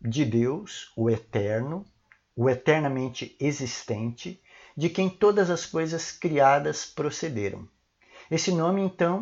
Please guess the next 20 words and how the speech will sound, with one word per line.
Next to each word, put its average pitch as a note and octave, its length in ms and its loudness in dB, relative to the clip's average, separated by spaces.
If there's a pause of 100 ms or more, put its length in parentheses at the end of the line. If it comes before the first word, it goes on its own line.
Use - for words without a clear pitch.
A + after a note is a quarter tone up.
não F#3 260 0
era D3+ 200 0
pronunciado C#3 840 -4
senão D#3 380 -6
com D#3 380 -6
as D3+ 200 0
vogais C#3+ 920 0 (420)
dos C#3+ 380 4
outros E3+ 560 2
dois F#3 520 6
nomes, C3 760 -2 (140)
Adonai D3 960 4 (500)
e E3+ 160 2
Elohim. B2+ 640 2 (800)
A C#3+ 100 4
primeira D#3+ 440 6
letra B2 400 2
inserida A#2 920 -2
no A#2+ 120 0
tetragrama A2 840 0